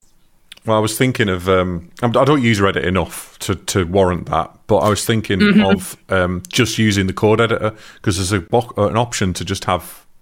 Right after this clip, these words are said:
Speaker 1: code, and actually that
Speaker 2: Code.
Speaker 1: works
Speaker 2: Yep.
Speaker 1: perfectly for what I need it, you know?
Speaker 2: <laughs> Uh, Freedom says, "I hate Reddit for that input form is so broken. Even on a simple edit, suddenly all formatting and line breaks are gone."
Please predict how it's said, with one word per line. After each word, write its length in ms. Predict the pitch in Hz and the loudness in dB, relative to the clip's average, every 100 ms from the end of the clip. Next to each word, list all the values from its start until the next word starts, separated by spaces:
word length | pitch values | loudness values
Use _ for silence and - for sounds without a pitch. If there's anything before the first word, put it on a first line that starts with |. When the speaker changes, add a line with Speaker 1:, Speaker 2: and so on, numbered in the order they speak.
| - | -2
Speaker 1:
code, 320 | 110 110 104 - - - | 2 2 0 -10 -14 -6
and 160 | 104 | -2
actually 300 | 120 - 101 | -2 -4 -2
that 60 | 95 | 0
Speaker 2:
Code. 200 | 185 170 | 2 2
Speaker 1:
works 400 | 95 95 - - | 2 0 -2 -4
Speaker 2:
Yep. 220 | 214 185 | 2 2
Speaker 1:
perfectly 500 | 151 107 98 87 90 | 2 0 -2 -4 -4
for 220 | 87 - 95 | -6 -2 2
what 200 | 95 - | 2 2
I 60 | |
need 220 | 87 90 | 0 -2
it, 260 | - - - | -4 -8 -6
you 80 | 104 | 0
know? 180 | - - 320 - | 0 2 0 2
Speaker 2:
<laughs> 1200 | 277 269 240 269 220 349 - - - - - - - - - - _ _ _ _ 269 | 0 0 0 0 0 -4 -4 -8 -8 -6 -6 -10 -14 -20 -20 -20 _ _ _ _ -2
Uh, 100 | 311 233 | -2 -4
Freedom 440 | - 254 262 254 247 | -2 2 4 6 4
says, 360 | 285 220 208 | 4 2 2
"I 140 | 233 233 | 2 2
hate 220 | 240 214 | 2 2
Reddit 320 | 196 202 - | 0 -2 -4
for 120 | - 196 | -4 -2
that 260 | 170 165 | -2 0
input 380 | 180 180 196 180 | 2 2 2 -2
form 460 | - 190 175 180 185 | 0 4 6 6 4
is 340 | 175 160 147 | 4 2 2
so 920 | - - - - 185 180 175 175 170 | -4 -6 -4 4 6 8 8 8 6
broken. 600 | 165 170 160 156 131 123 123 - - 180 | 6 4 4 2 -2 -2 -6 -14 -10 0
Even 280 | 196 190 202 | 2 2 2
on 140 | 185 | 2
a 80 | 170 | 0
simple 400 | - 202 202 165 | 2 2 2 0
edit, 320 | 160 151 139 | 0 0 0
suddenly 380 | - 185 180 180 | 0 4 4 4
all 180 | 165 170 | 2 0
formatting 560 | 170 170 160 160 170 | 2 2 2 2 2
and 100 | 151 | 4
line 220 | 147 151 147 | 2 2 0
breaks 320 | 151 151 - | -2 0 -4
are 40 | |
gone." 480 | 139 143 139 131 127 | 0 2 2 0 -4